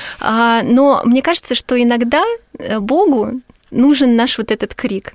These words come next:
Иногда ему нужно услышать, что ты реально этого хочешь, что ты реально хочешь этой помощи. Потому что,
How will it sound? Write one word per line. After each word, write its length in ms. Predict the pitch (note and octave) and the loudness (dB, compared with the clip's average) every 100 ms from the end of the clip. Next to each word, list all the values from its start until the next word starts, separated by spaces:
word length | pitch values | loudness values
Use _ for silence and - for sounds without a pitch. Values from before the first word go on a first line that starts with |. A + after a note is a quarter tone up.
| _ | _
Иногда 360 | A3+ A3+ A3 C#4+ | -2 0 2 4
ему 160 | D#4 B3+ | 4 4
нужно 320 | C4 B3 B3 | 4 2 0
услышать, 580 | A#3 - B3+ D#4+ - - | 0 -2 0 0 -2 -4
что 180 | - | -6
ты 300 | A#3+ - B3+ - | -6 -2 -2 -2
реально 600 | G3+ G3+ G#3+ D#4 E4 D4 D4+ | -2 0 2 2 2 0 -2
этого 420 | - A#3 A#3+ A3+ | -4 -2 -4 -4
хочешь, 400 | G#3+ - G3 - | -6 -6 -6 -6
что 160 | - A3 | -6 -6
ты 140 | - | -2
реально 360 | A#3+ A#3 D4+ D4+ | -2 0 2 2
хочешь 460 | - A#3+ A#3+ B3 - | 0 -2 -2 -2 -4
этой 180 | A3 A#3 | -6 -8
помощи. 480 | - G3+ G#3 - - - - - - | -4 -4 -4 -8 -10 -14 -12 -12 -4
Потому 320 | F#3+ A#3 C4+ | 0 2 2
что, 260 | B3+ - | 2 0